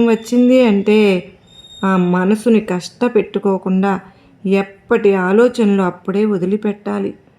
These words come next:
నలుగురిలో స్వార్థం లేకుండా నలుగురితో కలిసిపోవాలి, నలుగురు నిన్ను కలవరించేలా చేసుకోవాలి, నీకంటూ ఒక ప్రత్యేకమైన గుర్తింపును ఏర్పాటు చేసుకోవాలి.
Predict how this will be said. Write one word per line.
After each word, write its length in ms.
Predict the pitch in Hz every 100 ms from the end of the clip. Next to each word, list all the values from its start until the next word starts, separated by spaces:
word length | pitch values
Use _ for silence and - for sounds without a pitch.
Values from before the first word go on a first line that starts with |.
| _ _ _ _ -
నలుగురిలో 800 | 190 196 196 190 190 180 185 196 233 214 180 - - - - _ _ _
స్వార్థం 640 | - 202 190 196 175 175 233 247
లేకుండా 500 | 208 196 190 190 202
నలుగురితో 580 | 190 175 180 196 208 220
కలిసిపోవాలి, 960 | 220 185 185 - 214 226 226 226 214 214 - _ - _ -
నలుగురు 500 | 196 196 208 233 247
నిన్ను 300 | 220 196 190 -
కలవరించేలా 840 | 190 185 208 233 233 220 247 247 254
చేసుకోవాలి, 840 | 240 202 196 - 233 233 233 226 214 - _ _ _ -
నీకంటూ 600 | 214 240 262 277 285 285 294
ఒక 180 | 254 220
ప్రత్యేకమైన 840 | 208 190 - 226 240 247 226 208 190
గుర్తింపును 680 | 160 170 - 233 240 254
ఏర్పాటు 460 | 208 180 185 214 220
చేసుకోవాలి. 680 | 220 214 220 214 208 208